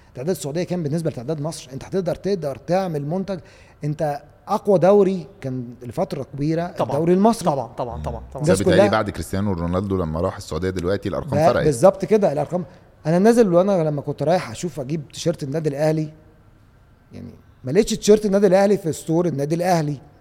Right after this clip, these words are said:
Speaker 1: الاصليه.
Speaker 2: بس
Speaker 1: طلعت بره على الكشك، بكلمك بجد والله العظيم، قبل الماتش. طب انت قبل الماتش مش قادر توفر تيشيرت النادي الاهلي؟ طلعت بره الكشك اللي بره حاطط، آه،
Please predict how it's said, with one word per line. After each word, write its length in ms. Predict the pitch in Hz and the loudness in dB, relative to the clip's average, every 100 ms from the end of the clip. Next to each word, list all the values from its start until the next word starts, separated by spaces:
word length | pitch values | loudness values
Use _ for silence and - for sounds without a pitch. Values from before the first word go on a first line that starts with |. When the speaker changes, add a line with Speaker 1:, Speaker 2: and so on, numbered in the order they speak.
| _ | _
Speaker 1:
الاصليه. 600 | 135 147 - 175 170 151 - | -8 -6 -4 0 2 0 -4
Speaker 2:
بس 180 | - - | -10 0
Speaker 1:
طلعت 260 | 175 190 190 | 4 6 8
بره 240 | 196 208 | 8 10
على 180 | 190 175 | 6 4
الكشك، 380 | - 208 - 143 | 2 0 0 -8
بكلمك 360 | - 180 269 | -2 2 2
بجد 280 | 247 240 254 | 4 2 2
والله 220 | 240 190 | 0 0
العظيم، 380 | 226 185 190 202 - - - - - | -2 -4 -8 -12 -14 -20 -20 -14 0
قبل 180 | 240 247 | 2 4
الماتش. 340 | 190 233 233 | 2 0 -4
طب 140 | - | -6
انت 160 | 143 156 | -4 -2
قبل 200 | 208 226 | -2 -2
الماتش 420 | 147 156 202 - | -2 -2 -4 -8
مش 200 | 151 127 | -10 -12
قادر 280 | - 196 220 | -4 0 0
توفر 460 | 156 151 185 - 123 | 0 -2 -2 -4 -12
تيشيرت 320 | - 190 - | -6 -8 -8
النادي 220 | 147 185 | -8 -6
الاهلي؟ 280 | 175 180 180 - - - _ - - - | -4 -6 -8 -14 -20 -20 _ -20 -20 2
طلعت 240 | 165 185 | 2 4
بره 240 | 165 180 190 | 2 2 2
الكشك 340 | 143 196 - | 0 -4 -2
اللي 120 | 160 | -2
بره 320 | 147 190 208 202 - - | 0 0 -2 -8 -20 -10
حاطط، 280 | 151 165 - 135 | -8 -8 -8 -10
آه، 640 | 117 113 110 104 104 104 | -8 -8 -10 -10 -14 -16